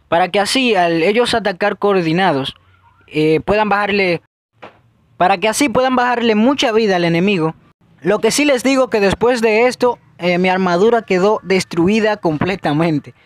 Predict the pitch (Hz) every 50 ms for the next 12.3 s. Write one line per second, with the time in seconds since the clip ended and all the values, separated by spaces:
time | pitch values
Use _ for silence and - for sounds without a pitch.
0 | _ - - - - - _ _ _ _ _ _ _ _ _ _ _ _ _ _
1 | _ _ _ _ _ _ - - 190 196 208 208 202 202 196 190 190 185 185 185
2 | 185 180 180 190 190 185 - 220 254 262 247 226 214 226 233 226 214 160 185 185
3 | 180 175 160 165 165 175 175 170 165 160 175 - 214 208 185 165 165 170 - _
4 | _ _ _ _ _ _ _ _ _ _ - - - 160 160 165 165 160 160 175
5 | 165 147 - 180 196 202 202 196 190 190 180 156 175 170 156 180 185 185 185 185
6 | 180 180 175 165 170 170 170 165 160 165 165 170 185 185 170 156 151 - _ _
7 | _ _ _ _ _ _ _ _ _ _ _ _ _ - 147 156 196 220 190 -
8 | 202 196 185 185 196 196 185 - 196 190 190 190 185 180 - - - 175 185 -
9 | 202 185 180 240 247 269 269 247 - - 233 180 - - 247 247 208 214 226 220
10 | 180 _ _ _ - 156 165 165 156 - - 165 160 160 156 160 156 151 151 151
11 | 151 - - 151 139 - 175 165 151 135 123 113 - _ _ - - - - _
12 | _ - 185 220 214 180